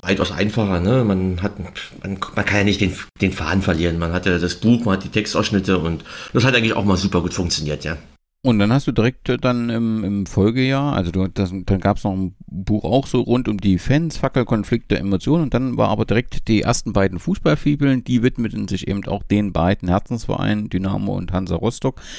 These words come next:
Speaker 2: M-, m-, was gefällt dir so an diesem, äh, diesem Konzept, dass es ja nun insgesamt schon deine vierte Fi-, äh, deine vierte Fibel ist, über die wir sprechen, aber dass du sofort gesagt hast, ich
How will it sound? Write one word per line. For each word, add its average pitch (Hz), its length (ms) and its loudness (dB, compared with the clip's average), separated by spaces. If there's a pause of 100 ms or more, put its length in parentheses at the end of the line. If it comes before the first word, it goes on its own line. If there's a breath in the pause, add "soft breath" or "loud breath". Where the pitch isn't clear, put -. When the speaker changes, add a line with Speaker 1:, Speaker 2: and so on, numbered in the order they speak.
(400 loud breath)
Speaker 2:
M-, 87 280 -6 (140)
m-, 120 500 -6 (240 loud breath)
was 98 500 0
gefällt 127 380 4
dir 127 180 4
so 160 160 -2
an 147 200 -2
diesem, 139 1080 -2 (400 loud breath)
äh, - 240 -8
diesem 120 320 -2
Konzept, - 520 0
dass 127 120 0
es 120 160 0
ja 113 120 2
nun 117 840 -6 (100)
insgesamt 110 520 2
schon 107 320 -2
deine 98 200 4
vierte 151 280 2
Fi-, - 180 -6
äh, 104 360 -2
deine 107 200 2
vierte 143 220 2
Fibel 147 280 0
ist, 120 200 -4
über 117 200 -2
die 117 160 -2
wir 117 120 2
sprechen, - 520 -4
aber 104 260 0
dass - 180 -4
du 113 100 -2
sofort 113 320 0
gesagt 95 340 0
hast, 107 200 0
ich - 260 -8